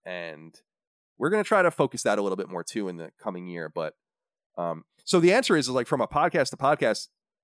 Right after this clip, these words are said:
fro-, Sacred Symbols, I don't really look at any competition. I'm glad that Beyond and P S I Love You and those podcasts are, exist, but we're doing much better than those podcasts. And, um, I don't think there's much to really say there. But yeah, Duke, I think it, it, it's much more competitive there, and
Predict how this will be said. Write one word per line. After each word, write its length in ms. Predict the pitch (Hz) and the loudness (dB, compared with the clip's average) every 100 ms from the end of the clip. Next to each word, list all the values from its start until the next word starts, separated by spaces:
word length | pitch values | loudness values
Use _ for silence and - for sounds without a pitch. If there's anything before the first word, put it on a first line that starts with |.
| _ _ _ _ | _ _ _ _
fro-, 260 | 151 147 143 | -2 -2 -4
Sacred 320 | 156 190 180 | 0 2 2
Symbols, 220 | 175 165 147 | 2 2 4
I 60 | |
don't 100 | 131 | 4
really 140 | 117 107 | 2 -2
look 160 | 110 | 0
at 80 | 107 | 0
any 220 | 104 104 | -2 -4
competition. 520 | - 98 95 110 117 | -6 -6 -4 -4 0
I'm 60 | 165 | 2
glad 260 | 156 175 139 | 4 4 4
that 140 | 95 | 2
Beyond 360 | 113 107 104 101 | 2 4 4 0
and 140 | 98 | -4
P 80 | 110 | -4
S 120 | 101 | -2
I 40 | |
Love 160 | 98 101 | 0 0
You 40 | |
and 60 | 98 | -2
those 120 | 95 | -2
podcasts 360 | 104 98 92 90 | -2 -2 -2 -6
are, 140 | 87 | -8
exist, 320 | 98 87 107 - | -12 -8 -6 -4
but 60 | |
we're 140 | 101 110 | -4 -4
doing 240 | 110 104 | -4 -4
much 160 | 92 - | -6 -4
better 160 | 90 | -6
than 80 | 87 | -6
those 100 | 90 | -6
podcasts. 500 | 90 87 90 85 85 | -4 -4 -4 -6 -8
And, 180 | 80 78 _ _ _ _ _ _ _ | -10 -14 _ _ _ _ _ _ _
um, 480 | 76 73 73 69 67 _ _ _ _ _ _ _ _ | -8 -6 -6 -10 -14 _ _ _ _ _ _ _ _
I 60 | 104 | -2
don't 80 | 104 | -2
think 120 | 95 | -2
there's 120 | 92 | -6
much 220 | 90 - | -6 -8
to 80 | 87 | -6
really 160 | 85 85 | -6 -6
say 240 | - 104 | -4 -4
there. 260 | 87 78 - _ _ _ _ _ - | -4 -6 -12 _ _ _ _ _ 0
But 140 | 131 | 4
yeah, 140 | 131 110 - | 4 2 -2
Duke, 340 | 143 143 - - | 0 2 0 -6
I 100 | 123 | -2
think 140 | 123 127 | -2 -4
it, 100 | 123 | -8
it, 160 | 120 - | -10 -10
it's 160 | 117 135 | -10 -2
much 180 | 151 | 0
more 120 | 147 117 | 2 0
competitive 380 | 113 101 85 | 0 -2 -4
there, 300 | 82 78 - - | -6 -8 -10 -10
and 320 | 87 85 87 | -8 -8 -12